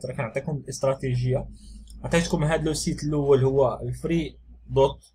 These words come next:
فري دوغ بوان سي او. سي-، لو سيت الثاني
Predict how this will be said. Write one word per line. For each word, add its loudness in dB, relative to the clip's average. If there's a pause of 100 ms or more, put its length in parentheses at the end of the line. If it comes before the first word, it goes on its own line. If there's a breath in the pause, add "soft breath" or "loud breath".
(200)
فري 0
دوغ 6 (720)
بوان 0
سي -2
او. -2 (840)
سي-، -6
لو 4
سيت 4
الثاني 6